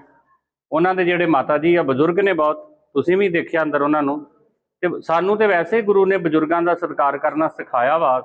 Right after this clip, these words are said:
ਸਾਡਾ ਪੰਜਾਬ ਦਾ ਇੱਕ ਸੱਭਿਆਚਾਰ ਆ। ਔਰ ਉਹ ਮਾਤਾ ਦੀ ਬਾਂਹ ਵੀ ਪੂਰੀ ਚਕਨਾਚੂਰ ਕੀਤੀ ਆ। ਬਹੁਤ ਮੰਦਭਾਗੀ ਘਟਨਾ, ਔਰ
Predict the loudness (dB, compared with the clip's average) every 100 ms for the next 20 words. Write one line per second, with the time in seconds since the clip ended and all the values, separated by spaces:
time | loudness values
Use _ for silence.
0 | -2 -2 -2 -4 0 0 0 -2 -4 -4
1 | -4 -2 -2 0 0 0 -4 _ _ _
2 | _ _ _ -2 0 2 0 0 0 0
3 | 0 2 0 -2 0 0 0 0 -2 -2
4 | 0 -2 -2 -4 0 2 2 2 0 0
5 | -2 0 -2 -2 -4 -4 -6 -2 0 0
6 | -2